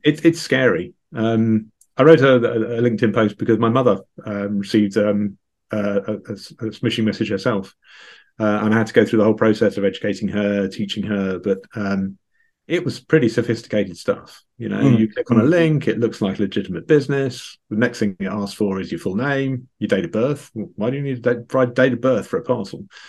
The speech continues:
Speaker 2: Mm.
Speaker 1: And then your credit card details, and then your bank details. And th-, they were harvesting so much information.
Speaker 2: Yeah,
Speaker 1: Um,
Speaker 2: it's, it's, it, even people like us who are sort of aware and allegedly tactically sophisticated, yeah, it's very easy sometimes to make a slip. You know, you,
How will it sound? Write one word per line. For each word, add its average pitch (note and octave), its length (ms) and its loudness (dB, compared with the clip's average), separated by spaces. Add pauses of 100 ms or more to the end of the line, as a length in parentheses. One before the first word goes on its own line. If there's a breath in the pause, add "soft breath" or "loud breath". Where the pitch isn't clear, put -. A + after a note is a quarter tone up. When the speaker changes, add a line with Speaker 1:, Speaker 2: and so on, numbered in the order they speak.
Speaker 2:
Mm. A2+ 320 0
Speaker 1:
And G#2+ 120 0
then A#2 520 2
your A2 160 -2
credit G2+ 260 0
card A#2+ 240 4
details, C#3+ 500 0
and G#2 140 -2
then C3+ 220 2
your B2+ 80 2
bank A2 240 -2
details. C3+ 640 -2
And B2 120 -2
th-, B2 120 -2
they D3 80 4
were C#3 80 4
harvesting C#3+ 480 0
so - 420 -14
much D#3+ 240 -4
information. C#3+ 640 -6 (840 soft breath)
Speaker 2:
Yeah, C3 180 8
Speaker 1:
Um, A2 160 4
Speaker 2:
it's, - 260 0 (160)
it's, - 220 -4
it, F3+ 180 6
even G#3+ 340 4
people F#3+ 320 2
like D3 220 4
us D3 220 0
who C#3 120 -2
are B2 80 6
sort A#2+ 220 0
of A#2 80 2
aware A#2+ 580 4
and G#2 240 -6 (720)
allegedly A#2 560 2
tactically A#2+ 520 -2
sophisticated, A#2+ 800 0
yeah, C#3 100 0
it's D3 160 -4
very A3 240 0
easy F#3 300 2
sometimes C#3 400 0
to B2 60 -2
make B2 200 2
a - 40 0
slip. D3 520 -2
You A#2 100 2
know, C#3 220 4
you, A#2+ 580 6